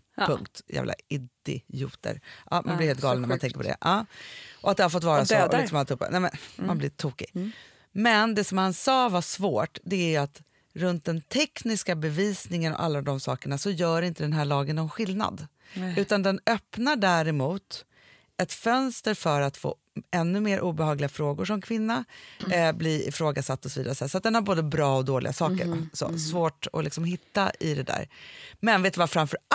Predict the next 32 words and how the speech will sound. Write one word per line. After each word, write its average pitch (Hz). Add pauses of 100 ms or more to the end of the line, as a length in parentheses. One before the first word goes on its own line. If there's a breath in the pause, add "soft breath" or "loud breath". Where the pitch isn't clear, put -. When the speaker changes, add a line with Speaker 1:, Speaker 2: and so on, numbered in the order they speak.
Speaker 2:
allt 294
som 170
jag 123
tycker? -
Speaker 1:
Nej. 190
Speaker 2:
Nu 226
kanske 147
stäm 233
mig 175
eller 131
skjut 220
mig 160
eller 139
vad 135
fan, 139
gör 135
vad 127
ni 147
vill. 170 (280 soft breath)
Jag 262
tror 233
bara 190
att 151
det 151
finns 143
en 143
väg 151
med 139
det 131
här 127
med 131
våldtäkterna. 135